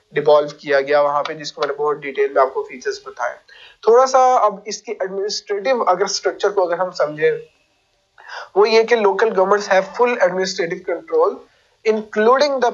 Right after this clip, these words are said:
power of disciplinary action over their own staff as well as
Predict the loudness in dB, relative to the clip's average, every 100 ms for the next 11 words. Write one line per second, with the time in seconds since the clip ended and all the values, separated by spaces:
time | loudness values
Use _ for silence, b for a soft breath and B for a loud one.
0 | 2 2 4 2 -2 -6 -10 -10 -10 -6
1 | -4 -2 -4 -4 -6 -2 0 0 2 0
2 | 2 2 2 4 2 0 0 4 4 2
3 | -2 _ 0 0 -2 -2 -2 -2